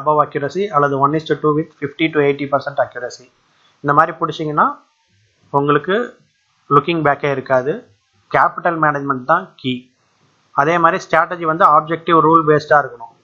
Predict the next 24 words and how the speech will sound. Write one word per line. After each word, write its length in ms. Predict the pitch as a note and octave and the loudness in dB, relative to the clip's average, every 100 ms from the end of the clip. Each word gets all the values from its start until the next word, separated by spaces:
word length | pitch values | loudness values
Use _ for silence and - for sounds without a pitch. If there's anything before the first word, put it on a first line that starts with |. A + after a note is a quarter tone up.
| C#3 | 2
ஒன், 120 | D3 F3 - | 2 2 -10
டூ, 100 | E3 E3+ F3 - | -6 -6 -6 -6
த்ரீ, 140 | D3+ C3+ - | -4 -4 0
அவ்வளவுதான். 340 | C3 C3 D3 C#3+ C#3 | 2 4 2 2 0
மூணு 180 | D3+ D3+ | 2 4
ரூல்குள்ள 380 | D#3+ F3+ - E3 F#3 | 4 2 2 4 4
உங்க 120 | D#3 C#3+ | 2 -2
என்ட்ரி 180 | C#3+ D#3 | -2 0
பாயிண்ட் 260 | D#3 D3 C#3 C#3 | 0 -2 -8 -8
தெரியணும், 360 | C#3+ D3+ D#3 G#3+ - _ _ _ _ _ | -6 -4 -4 -6 -10 _ _ _ _ _
டார்கெட் 320 | C#3 D3+ D#3+ D#3 | 2 2 0 0
பாயிண்ட் 200 | D3 C3+ C3 | 0 0 -4
தெரியணும், 320 | C#3 D3+ G3 | -4 -2 -2
ஸ்டாப் 240 | - D3 D3+ | 2 4 4
லாஸ் 120 | C#3+ C#3+ | -2 -4
பாயிண்ட் 200 | C#3 C#3+ | -6 -6
உங்களுக்கு 280 | B2+ A#2+ C3 | -6 -8 -6
தெரியணும். 320 | C3+ C3 B2 - | -6 -6 -14 -2
அப்படி 180 | C3+ C3+ D3 | 0 0 0
தெரியலன்னா 380 | D#3+ F3 E3 F3+ | 0 2 4 4
அது 120 | D#3 C#3 | 2 2
ஸ்ட்ராட்டஜியே 440 | C#3+ C#3+ D3 D#3+ C#3 | 0 0 0 0 2
இல்ல, 120 | C3 F#3+ - _ _ _ _ _ _ _ _ - | 0 0 -6 _ _ _ _ _ _ _ _ -2
அது 80 | C#3 | 0